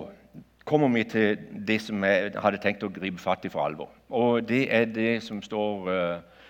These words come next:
bak meg nå på skjermen. Det er versene førtito til førtifire. Vi skal lese. I Jesu navn. Da det var blitt dag, dro han ut til et øde sted.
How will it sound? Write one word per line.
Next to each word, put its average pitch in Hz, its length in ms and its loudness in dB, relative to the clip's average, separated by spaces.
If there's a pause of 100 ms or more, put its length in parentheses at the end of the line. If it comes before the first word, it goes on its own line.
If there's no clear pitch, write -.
(180)
bak - 480 -2
meg 160 160 2
nå 165 140 4 (180)
på 110 160 4 (120)
skjermen. 190 360 2 (400)
Det 101 80 -4
er 95 80 -4
versene 104 560 0
førtito - 640 -6
til 113 140 -8
førtifire. 82 480 -8
Vi 98 140 -10
skal 98 180 -2
lese. 80 280 -4 (1400)
I 98 200 -6
Jesu 107 260 -6
navn. 82 460 -4 (560)
Da 101 100 4
det 131 100 2
var 143 100 0
blitt 165 300 -10
dag, 160 400 -4 (320)
dro 143 240 -2
han 127 160 2
ut 147 400 -2
til 110 160 -2
et 113 120 -4
øde 90 320 -6
sted. - 360 -14